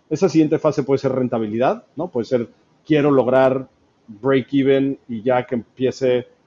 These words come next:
a, a hacer ebitda positive mi negocio. Puede ser llegar a rentabilidad de flujo de caja, ya quiero que este negocio empiece a escupir dinero. Puede ser, necesito llegar a ciertos milestones para levantar la siguiente ronda.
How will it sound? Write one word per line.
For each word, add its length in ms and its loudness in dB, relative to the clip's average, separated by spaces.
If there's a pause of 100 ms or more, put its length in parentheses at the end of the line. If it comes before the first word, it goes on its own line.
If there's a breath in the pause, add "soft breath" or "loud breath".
(140)
a, 180 -4
a 200 -10
hacer 420 0
ebitda 320 0
positive 400 -8
mi 80 -8
negocio. 400 -6 (340)
Puede 160 0
ser 180 -2
llegar 240 2
a 100 4
rentabilidad 500 -2
de 80 0
flujo 420 0
de 80 -2
caja, 320 -2
ya 160 -2
quiero 240 -4
que 60 -8
este 160 -10
negocio 280 -8
empiece 380 -6
a 40 -8
escupir 380 -10
dinero. 400 -4 (540)
Puede 220 2
ser, 340 0
necesito 540 -4
llegar 280 2
a 60 0
ciertos 560 -4
milestones 580 -2
para 200 -2
levantar 500 0
la 80 -2
siguiente 380 -10
ronda. 440 -4